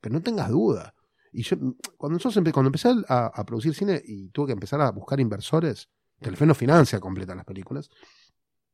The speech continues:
un día vuelvo a casa y le digo a mi mujer, "Mirá, conocí a alguien, eh, que va a poner, no sé, el ochenta por ciento del costo de esta película", porque bla, bla, bla. Mi mujer me mira y me dice,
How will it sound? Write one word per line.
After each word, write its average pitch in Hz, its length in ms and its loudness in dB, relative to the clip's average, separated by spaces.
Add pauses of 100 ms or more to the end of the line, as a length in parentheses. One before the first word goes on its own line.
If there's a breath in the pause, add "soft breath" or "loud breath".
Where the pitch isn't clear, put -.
(160)
un 135 120 4
día 135 140 6
vuelvo 131 220 8
a 113 60 4
casa 143 200 -2
y - 40 0
le 120 60 2
digo 110 80 0
a 110 40 -4
mi 107 60 -2
mujer, 110 200 -4
"Mirá, 135 240 -2
conocí 135 380 -4
a 190 200 -6
alguien, 147 320 -4 (460 soft breath)
eh, 113 260 -6
que 117 120 -8
va 143 80 -4
a - 20 -4
poner, 147 400 -4
no 123 80 -6
sé, 120 160 -8
el 101 100 -6
ochenta 151 420 -2
por 110 140 -10
ciento 151 280 -2
del 107 100 -4
costo 120 240 -2
de - 40 2
esta 98 140 -2
película", 110 480 0
porque 98 200 -8
bla, 131 140 -4
bla, 139 80 -2
bla. 147 60 -4
Mi 147 160 -4
mujer 202 240 -6
me 190 80 -2
mira 208 120 -2
y - 20 -4
me 156 80 -2
dice, 147 240 -4